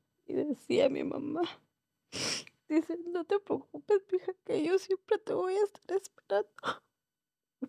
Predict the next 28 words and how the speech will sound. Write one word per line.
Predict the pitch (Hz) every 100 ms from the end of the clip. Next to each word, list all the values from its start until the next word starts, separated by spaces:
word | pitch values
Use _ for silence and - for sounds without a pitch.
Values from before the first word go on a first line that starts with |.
| _ _ _ _ _ -
Y, | 285 269
este, | 311 - _ - _ - - - - -
tú | -
vas | - 269
a | 143
venir | 254 311 -
a | 92
verme", | 98 - 370 440 381
le | - 359
decía | 330 320
a | 392
mi | 392
mamá. | 415 403 _ _ - _ _ _ _ _ _ _ _ _ _ _ -
Y, | 277 269
este, | - 254 - _ - - - -
y | 233 - -
ya | - -
cuando | - 285 -
mamá | - - - 254
se | 269
puso | 247 - 262
grave, | - - 254 330 - - - - -
pues, | - - -
este, | - - - 131 -
el | 233
mismo | 240 233 220
hospital, | 240 - 233 - 202 - -
este, | 254 - - - -